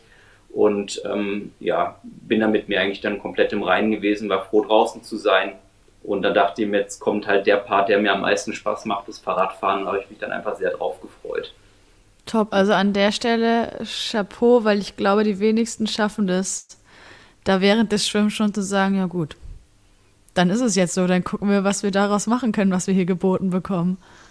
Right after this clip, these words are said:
Speaker 1: Ja, ganz genau. Und ich denke halt immer, es geht allen anderen genauso. Also das ist ja das, was uns alle vereint. Also wir kämpfen oftmals nicht gegeneinander, sondern eher gegen die Strecke. Und,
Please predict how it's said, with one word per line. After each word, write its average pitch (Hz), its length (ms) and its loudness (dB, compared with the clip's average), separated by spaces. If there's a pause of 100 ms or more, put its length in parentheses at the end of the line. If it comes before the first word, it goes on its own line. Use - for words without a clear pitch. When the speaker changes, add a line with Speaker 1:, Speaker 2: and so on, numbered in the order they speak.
(220)
Speaker 1:
Ja, 110 180 4
ganz 135 240 2
genau. 131 240 4
Und 117 200 4
ich 101 140 -4
denke 156 260 4
halt 135 140 8
immer, 147 160 2
es 139 100 -2
geht 139 220 -2
allen 139 240 0
anderen 147 220 -4
genauso. 139 480 2
Also 123 380 2 (100)
das - 160 -12
ist 135 140 -12
ja 139 80 6
das, 135 220 2
was 131 160 0
uns 131 160 -6
alle 135 220 -6
vereint. 127 580 0
Also 117 180 -8
wir 120 100 -10
kämpfen 135 420 -6
oftmals 127 380 -6
nicht 123 180 -14
gegeneinander, 131 480 0
sondern 123 260 -2
eher 123 180 -2
gegen 117 220 -12
die 110 120 -14
Strecke. 127 600 -2
Und, 113 400 -16